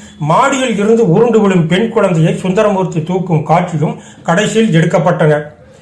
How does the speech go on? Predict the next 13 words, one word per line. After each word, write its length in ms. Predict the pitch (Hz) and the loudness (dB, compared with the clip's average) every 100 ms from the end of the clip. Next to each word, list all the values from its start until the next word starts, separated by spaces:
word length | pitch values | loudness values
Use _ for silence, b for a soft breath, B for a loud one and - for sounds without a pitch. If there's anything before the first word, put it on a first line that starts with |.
| B B 117 | B B -8
இந்த 320 | 180 196 - | -2 -2 0
காட்சியில் 500 | - 220 294 277 240 | 0 0 0 -2 0
கூட 340 | 165 147 202 220 | 2 2 2 0
நடிகர் 420 | 156 208 269 277 | -2 0 0 2
திலகத்தின் 460 | 226 208 175 165 139 | 2 2 0 -4 -6
சட்டை 580 | - 180 - 214 151 156 B B - | -4 -4 -2 -2 -2 -6 B B -2
தோள்பட்டையில் 680 | 240 254 214 170 175 226 - | 0 2 0 0 0 -2 -2
கிழிந்திருக்கும். 680 | 202 247 208 180 156 156 156 B B B | 0 2 2 2 0 -2 -2 B B B
அதை 320 | 135 196 240 | 0 0 0
கூட 280 | - 262 262 | 0 2 2
கவனிக்காமல் 680 | 180 208 220 202 190 214 170 | 2 2 0 0 0 0 0
எடுத்திருப்பார் 600 | 175 180 160 156 185 180 | 0 0 0 0 0 2
ராமண்ணா. 560 | 180 185 185 180 175 | 2 2 2 0 -2